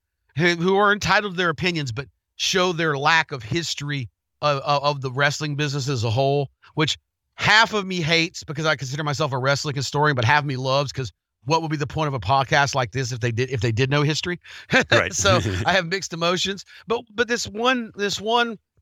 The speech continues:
Speaker 1: internet keyboard warrior in their article stated that, that the heel authority figures were a,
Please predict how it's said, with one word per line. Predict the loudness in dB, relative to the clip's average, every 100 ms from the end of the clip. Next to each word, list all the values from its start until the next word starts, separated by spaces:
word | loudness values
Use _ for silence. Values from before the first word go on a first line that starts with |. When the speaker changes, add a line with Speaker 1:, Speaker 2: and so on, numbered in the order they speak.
| _ 0
Speaker 1:
internet | 4 4 2 0
keyboard | -8 -2 0 0
warrior | 0 2 2 4 2
in | 2
their | 2 2
article | 4 4 2 -4 -6 -6 _
stated | -12 -10 0 2 2 0 0
that, | 0 0
that | 0 -2
the | -2
heel | -4 -2 0 0
authority | 2 2 2
figures | 0 -4 -4 -4 -2
were | 2
a, | 2